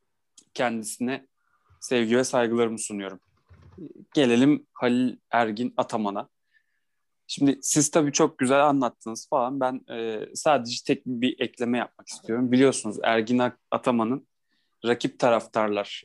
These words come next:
arasındaki, gerçi zaten ona rakip bir tane camia var. Rakip camiadaki taraftarlar arasındaki lakabı Gergin Ataman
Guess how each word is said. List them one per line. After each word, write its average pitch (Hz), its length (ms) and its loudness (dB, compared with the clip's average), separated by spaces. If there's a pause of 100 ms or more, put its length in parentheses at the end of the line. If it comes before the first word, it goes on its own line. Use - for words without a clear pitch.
arasındaki, 104 760 -4
gerçi 104 320 2
zaten 113 280 2
ona 107 220 0
rakip - 280 -4
bir - 80 -10
tane 95 280 -4
camia 92 400 -4
var. - 280 -10 (380)
Rakip 131 240 0
camiadaki 120 520 4
taraftarlar 123 500 2
arasındaki 117 400 -2
lakabı 135 320 0
Gergin 123 420 0
Ataman - 320 -20